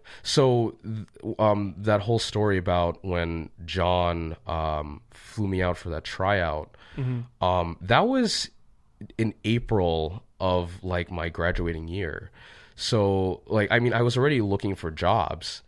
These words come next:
Speaker 1: Like,
Speaker 2: Yeah.
Speaker 1: John actually flew me out in the middle of a, a school week. So I had to actually, like, take a
Speaker 2: <laughs>
Speaker 1: week off school to
Speaker 2: How did,
Speaker 1: do this.
Speaker 2: how did Jonathan find you?
Speaker 1: Um, so he actually knew me through my tech content as well. Um,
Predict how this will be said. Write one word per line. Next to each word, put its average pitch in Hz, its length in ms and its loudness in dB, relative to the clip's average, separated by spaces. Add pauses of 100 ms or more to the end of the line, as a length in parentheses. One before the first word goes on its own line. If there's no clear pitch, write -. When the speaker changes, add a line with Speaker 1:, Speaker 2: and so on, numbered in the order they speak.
Speaker 1:
Like, - 120 2
Speaker 2:
Yeah. 156 80 0
Speaker 1:
John 143 260 4
actually 156 240 2
flew 135 300 -2
me 127 140 0
out 110 300 2
in 117 100 0
the 104 80 2
middle 113 280 2
of 95 80 0
a, 90 320 0
a 82 40 -4
school 131 420 0
week. 85 260 -6
So 104 140 0
I 107 80 6
had 131 140 0
to 113 100 -2
actually, 107 300 2
like, 208 160 6
take 196 180 4
a 110 80 0
Speaker 2:
<laughs> 101 120 0
Speaker 1:
week 113 160 0
off 95 140 0
school 107 340 0
to - 100 -8
Speaker 2:
How 151 100 4
did, 185 100 2
Speaker 1:
do 131 100 2
this. 85 220 -2
Speaker 2:
how 147 120 0
did 180 140 0
Jonathan 147 460 -4
find 107 320 -8
you? - 100 -14 (480)
Speaker 1:
Um, 127 280 4 (380)
so 151 260 4
he 190 180 0
actually 220 260 0
knew 180 100 4
me 165 140 2
through 139 200 -4
my 104 100 2
tech 117 220 -2
content 104 340 -2
as 82 100 -8
well. 107 360 0 (460)
Um, 101 400 2